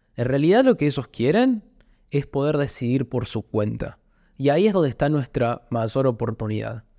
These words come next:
Yo creo que nosotros podemos diferenciarnos de otros profesionales y sobre todo podemos manifestar, eh, capacidad para resolver el problema cuando somos capaces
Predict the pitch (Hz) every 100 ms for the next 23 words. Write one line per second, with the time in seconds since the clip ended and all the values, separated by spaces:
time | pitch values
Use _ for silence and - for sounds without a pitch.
0 | _ _ _ _ - 135 160 156 143 131
1 | - 135 127 123 - 180 131 135 - _
2 | _ 117 123 156 165 131 - 117 113 107
3 | 110 - 196 185 113 110 - _ _ _
4 | _ _ 110 113 110 151 180 170 - -
5 | 117 - 110 117 117 113 113 - 117 -
6 | 110 110 147 160 156 113 113 139 151 160
7 | - - _ _ _ _ 120 117 113 -
8 | 117 104 - 156 151 151 - _ _ _
9 | 120 113 - 117 107 101 - 104 123 190
10 | 143 113 104 104 - 104 110 107 110 101
11 | 110 151 214 220 120 117 - 156 165 -
12 | 110 127 147 - 190 -